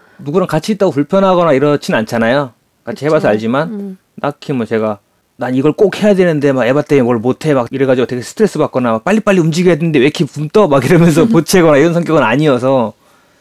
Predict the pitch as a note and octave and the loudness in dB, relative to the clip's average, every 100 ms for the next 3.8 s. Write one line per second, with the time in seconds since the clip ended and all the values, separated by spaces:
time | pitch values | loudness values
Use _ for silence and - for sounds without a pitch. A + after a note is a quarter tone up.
0 | _ - G#3+ F#3+ G#3 B3 A3 F#3+ C#3 C3+ | _ -4 -2 0 2 4 4 4 2 0
1 | A#2 C3+ D3 C#3 C3 C3 A#2+ C#3 C#3 B2+ | 0 -2 -2 -2 -2 -4 0 0 0 0
2 | A2 G#2+ - D#3 C#3 B2+ A#2+ - - C3+ | 0 -2 -2 0 2 2 0 -4 -8 -8
3 | C3 D3+ D3+ D3 B2 D3 E3 | -6 -4 -4 -2 -4 -4 -6